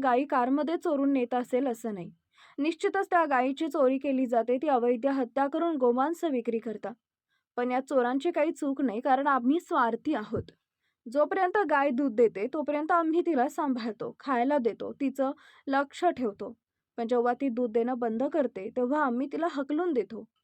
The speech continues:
संध्याकाळी गाय घरी नाही आली तर आम्हाला काळजी वाटत नाही. रात्रभर ऊन, वारा, पाऊस, थंडीमध्ये राज्यमाता भटकत असते. शेवटी कुठंतरी आडोशाला बसून ती आराम करते.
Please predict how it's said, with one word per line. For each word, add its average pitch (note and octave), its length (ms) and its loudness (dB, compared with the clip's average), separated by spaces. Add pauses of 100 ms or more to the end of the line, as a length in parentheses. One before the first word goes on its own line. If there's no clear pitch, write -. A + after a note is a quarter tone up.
(300)
संध्याकाळी F4 460 2
गाय C#4+ 240 2
घरी C#4+ 340 0
नाही D4 300 0
आली A3+ 240 -2
तर B3+ 120 -4
आम्हाला C#4 360 0
काळजी C4 400 0
वाटत C#4+ 360 0
नाही. G#3+ 180 -6 (540)
रात्रभर C#4+ 560 2
ऊन, D#4+ 280 0
वारा, D4 320 2
पाऊस, D4 420 0
थंडीमध्ये C#4 520 2
राज्यमाता C4 600 0
भटकत B3+ 520 -2
असते. G#3+ 340 -8 (460)
शेवटी E4+ 360 2
कुठंतरी D#4+ 560 2
आडोशाला C#4 580 4
बसून C4 380 0
ती D4+ 120 -2
आराम B3 300 2
करते. A3+ 460 -2